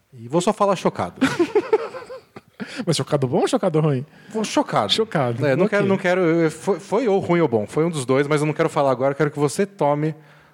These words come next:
Speaker 1: sua conclusão, que o amigo internauta
Speaker 2: Ok.
Speaker 1: tenha suas conclusões, depois eu
Speaker 2: Vamos lá.
Speaker 1: E aí, D e D, tudo bem?
Speaker 2: Beleza.
Speaker 1: Caras, preciso de um conselho de vocês.
Speaker 2: Hum.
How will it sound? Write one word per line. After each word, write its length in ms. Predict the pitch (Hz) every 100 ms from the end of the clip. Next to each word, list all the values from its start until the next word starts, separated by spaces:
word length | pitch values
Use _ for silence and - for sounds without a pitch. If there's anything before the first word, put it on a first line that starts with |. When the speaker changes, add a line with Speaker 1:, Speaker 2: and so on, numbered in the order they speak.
| _
Speaker 1:
sua 220 | - - 139
conclusão, 640 | 143 - 135 123 120 147
que 80 | 156
o 20 |
amigo 240 | 135 151 151
internauta 840 | 147 143 120 123 135 139 - 135 -
Speaker 2:
Ok. 340 | 156 - 139
Speaker 1:
tenha 140 | 147
suas 200 | 240 139
conclusões, 420 | - 127 127 147 151
depois 320 | 151 151 143
eu 240 | 143 117 110 _ -
Speaker 2:
Vamos 320 | 160 180 185
lá. 200 | 120 151 - - - - -
Speaker 1:
E 100 | 262
aí, 160 | 330 254
D 160 | 165 147
e 60 |
D, 180 | 180 214
tudo 220 | - 233
bem? 220 | 131 175 113 -
Speaker 2:
Beleza. 600 | 131 104 101 147 262 147 - _ _ _ _
Speaker 1:
Caras, 360 | - 214 175 -
preciso 280 | - 240 208
de 60 |
um 60 | 220
conselho 500 | 208 190 196 135 151
de 80 | 143
vocês. 560 | 175 160 101 - - -
Speaker 2:
Hum. 180 | 277 165